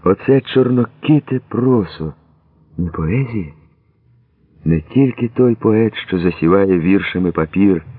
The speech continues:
але й той, що має в душі радощі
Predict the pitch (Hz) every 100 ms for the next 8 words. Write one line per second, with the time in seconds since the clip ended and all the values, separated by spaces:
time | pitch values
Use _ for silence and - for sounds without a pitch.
0 | - - - - 95 87 85 78 - 107
1 | 117 92 - 87 82 87 104 98 85 78
2 | 82 - 113 104 - 80 73 85 117 107
3 | 98 - 82